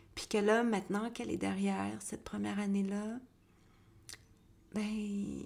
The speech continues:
puis que, tu sais, j'ai, j'ai, j'ai fait ce que j'avais à faire, là. Tu sais, bien sûr, il reste encore du boulot pour l'école, mais il va toujours en avoir, mais, mais, euh... mais là, tu sais, le gros, il est fait.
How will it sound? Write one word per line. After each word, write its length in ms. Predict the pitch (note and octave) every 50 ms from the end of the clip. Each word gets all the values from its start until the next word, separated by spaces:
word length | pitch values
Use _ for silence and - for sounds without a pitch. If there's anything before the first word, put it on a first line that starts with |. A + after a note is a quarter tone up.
| - -
puis 120 | - -
que, 100 | - G#3
tu 120 | G3 -
sais, 120 | - A3+ G#3+
j'ai, 340 | G3 F#3+ F#3+ F#3 F3 - -
j'ai, 260 | E3+ F3 E3+ - -
j'ai 160 | E3+ F#3+ F#3
fait 320 | F3+ - - G3 - - - - -
ce 60 | -
que 100 | - -
j'avais 280 | G#3 F#3+ F#3+ F3+ F#3 F#3+
à 100 | F#3 F3+
faire, 280 | - - G3 G#3 C4+ D#4 D#4+
là. 140 | C#4+ C#4 D#4 E4 E4+ - - - - - - - - - -
Tu 80 | -
sais, 60 | G3+
bien 240 | F#3+ F3 F3+ F3+ F#3
sûr, 240 | F#3 - A3+ A3+ A3+ A3+
il 80 | F#3+ F3+
reste 240 | F3+ G3 G3 G3 F#3+
encore 320 | F#3 F#3 - G#3+ G#3 G3+
du 100 | F#3+ F#3
boulot 340 | F#3+ G3 G3 A3 C4 C#4+ C#4+ -
pour 100 | B3+ A#3
l'école, 380 | A#3 A#3 - C4+ C#4 C#4+ C4+ A#3
mais 240 | G#3+ G3+ G3 G3+ G3+ - - - - - - - - - - - - - - - - - - - - -
il 60 | F#3
va 140 | F3+ D#3+ -
toujours 260 | - E3 F#3 F#3 E3+ D#3+ F3 F3+
en 60 | G3+
avoir, 440 | G3+ G3+ - C#4 C4 D4 E4+ D#4+ C4
mais, 320 | A3 G#3 G#3 G#3 - - - - - - - - - - - - - - - -
mais, 400 | - G3 G#3 G3+ G3+ G3+ G3 G3
euh... 480 | F#3+ F#3+ F#3+ F#3+ F#3 F#3 F#3 F3+ F#3 F3+ - - -
mais 140 | - F#3 F3+
là, 120 | F#3+ G#3+
tu 120 | G#3+ - -
sais, 260 | - A3 A3 A3 G#3
le 140 | G3 F#3 F3
gros, 180 | F3+ F3+ G#3
il 120 | A3 A3 F#3+
est 20 |
fait. 400 | F3+ - - - - - - -